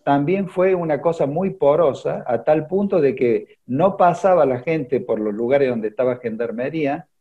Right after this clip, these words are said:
y donde estaba la, la gente de migraciones, sino que pasaba por ríos que tenían poco caudal. Entonces, de pronto nos encontramos con que había zonas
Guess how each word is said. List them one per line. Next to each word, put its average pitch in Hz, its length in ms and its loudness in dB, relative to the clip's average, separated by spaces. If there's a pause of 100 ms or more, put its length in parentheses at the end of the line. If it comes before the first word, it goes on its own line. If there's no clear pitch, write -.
(100)
y - 100 -6
donde 104 320 -2
estaba 113 460 2
la, 92 420 -4 (340)
la 101 240 -4
gente 120 360 -2
de 113 100 -2
migraciones, 143 800 -2
sino 170 300 -2
que 185 100 -2
pasaba 175 500 0
por 160 400 0 (400)
ríos 190 460 2
que 156 140 -2
tenían 165 560 -2 (160)
poco 156 340 2
caudal. 104 580 0 (380)
Entonces, 196 640 2
de 175 100 2
pronto 196 380 -2
nos 151 160 0
encontramos 139 720 -2
con 131 160 -4
que 160 100 0
había 170 300 2
zonas 113 560 -2